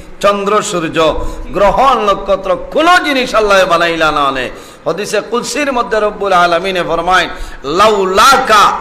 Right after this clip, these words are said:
লামা খালাকতুল আফলাক।" ও আমার হাবিব মুহাম্মদুর রাসূলুল্লাহ সাল্লাল্লাহু আলাইহি ওয়াসাল্লাম, আমি যদি আপনারে পয়দা করতাম না, আমি আল্লাহ আসমান, জমিন, চন্দ্র, সূর্য, গ্রহ, নক্ষত্র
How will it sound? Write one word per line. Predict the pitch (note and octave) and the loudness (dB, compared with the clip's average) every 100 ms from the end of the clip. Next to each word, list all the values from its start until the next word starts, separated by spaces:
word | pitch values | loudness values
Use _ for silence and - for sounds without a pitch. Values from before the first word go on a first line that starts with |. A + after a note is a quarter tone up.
| - - - | -10 -14 -8
লামা | D#3+ F#3 G#3+ A#3+ F#3+ - | 0 2 4 4 4 2
খালাকতুল | F3+ A3 A3+ - C#4 G#3 C#3+ | 2 2 0 -4 -4 -4 -2
আফলাক।" | D#3 C3 C#3 D3 A2+ - - - - - | -4 0 2 4 4 0 -8 -12 -16 -2
ও | D#3+ | 2
আমার | F#3 G#3 G3 | 4 4 2
হাবিব | D#3+ F3+ B3 C4+ C4+ - - - F#3 | 0 0 2 2 0 -8 -14 -14 -2
মুহাম্মদুর | G3+ C4+ C4 B3 A3 G3+ | 0 2 0 0 0 0
রাসূলুল্লাহ | F#3+ F3+ G#3 G3+ F3 F3 G#3 G#3 - - - - - | -2 -4 -4 -4 0 2 4 4 0 -10 -14 -12 -6
সাল্লাল্লাহু | A#3+ G#3+ F3+ D#3+ E3+ D#3 C3+ C#3+ | -4 -2 -2 2 2 2 0 -2
আলাইহি | C#3 E3+ C#3+ D3+ | -2 -2 -6 -8
ওয়াসাল্লাম, | C3 - E3+ E3 C#3+ - - - - | -8 -6 -4 -2 -2 -4 -12 -12 -4
আমি | E3+ A3 | -2 -2
যদি | G3+ F#3 E3+ | -6 -2 -2
আপনারে | C3 E3 E3 D#3 - | 0 0 0 0 -2
পয়দা | E3 E3 G3+ | -2 0 0
করতাম | E3 E3+ D3+ D3 | 0 -6 -8 -4
না, | C3+ A2 - - - | -4 -4 -8 -18 -8
আমি | D3+ F3+ | -4 0
আল্লাহ | E3 D#3+ F3+ F3 - - - | 0 2 2 2 -2 -12 -4
আসমান, | F3 - G#3 A3+ A3 | -4 -4 -2 0 0
জমিন, | D#3+ E3 F#3 F#3 - | -2 -2 -2 -4 -2
চন্দ্র, | F3+ F3 G3+ G#3 | -4 -2 -4 -2
সূর্য, | F3+ F3 D#3+ D3+ F#2+ - - - | -4 -4 0 0 -2 -12 -10 0
গ্রহ, | C4 C#4 E4+ | 2 4 6
নক্ষত্র | E4 D#4 D4 C#4 - B3 | 6 4 4 0 2 0